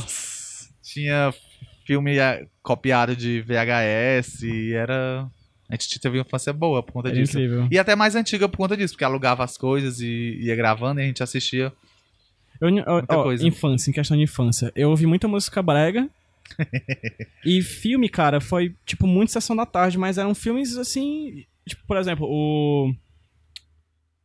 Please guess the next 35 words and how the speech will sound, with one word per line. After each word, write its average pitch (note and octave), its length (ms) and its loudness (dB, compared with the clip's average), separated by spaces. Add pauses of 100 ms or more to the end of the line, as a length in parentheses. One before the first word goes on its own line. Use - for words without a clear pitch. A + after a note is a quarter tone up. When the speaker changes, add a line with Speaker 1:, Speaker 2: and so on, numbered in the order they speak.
(440)
Speaker 1:
Esqueceram C#3+ 360 -2
Speaker 2:
Os G#3 60 -2
Speaker 1:
de F#3 80 0
Mim. D#3+ 220 0
Speaker 2:
Goonies, D3 480 0
essas A2 220 -8
coisas A#3 220 0
Speaker 1:
Não, C4+ 240 2
Speaker 2:
assim. - 80 0
Speaker 1:
eu F#3 80 2
nunca C4+ 200 0
assisti B3 220 -4
o A3 40 -4
Goonies, G3 500 -4
nunca B3 280 0
assisti. E3+ 340 -4 (240)
Eu F#3+ 80 0
Speaker 2:
Nem G#3 100 4
Speaker 1:
nunca E3+ 120 0
Speaker 2:
até F3 100 0
Speaker 1:
assisti F#3+ 100 2
a F3+ 60 4
Speaker 2:
hoje? A3 160 2
Speaker 1:
Lagoa A3 120 2
Azul. F3 380 0 (640)
Speaker 2:
Nunca G#3 220 0
assisti C4+ 140 2
a A#3+ 40 4
Lagoa F#3 240 2
Azul? D3+ 220 0
Speaker 1:
Não, G3 140 4
Speaker 2:
Passava E3+ 300 2
Speaker 1:
não, F3+ 180 2
nunca G#3 260 2
assisti. - 160 -2